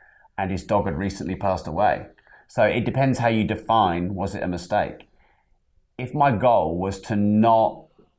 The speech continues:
have any emotions of Craig's show,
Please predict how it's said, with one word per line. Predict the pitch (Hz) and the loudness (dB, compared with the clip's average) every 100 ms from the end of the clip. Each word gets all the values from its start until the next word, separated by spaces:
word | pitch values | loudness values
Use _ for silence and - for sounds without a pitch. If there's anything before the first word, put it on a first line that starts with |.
| _ _ _ _ _ _ _ | _ _ _ _ _ _ _
have | - 117 101 | -4 0 2
any | 113 107 104 98 - - | 2 2 2 0 -2 -4
emotions | 104 104 113 117 110 - 98 95 87 | -2 2 2 2 0 -4 -2 -2 -4
of | 95 - | -6 -8
Craig's | - 120 117 113 87 - | -4 0 2 0 -2 -6
show, | - - 65 69 107 | -10 -4 -2 -2 -4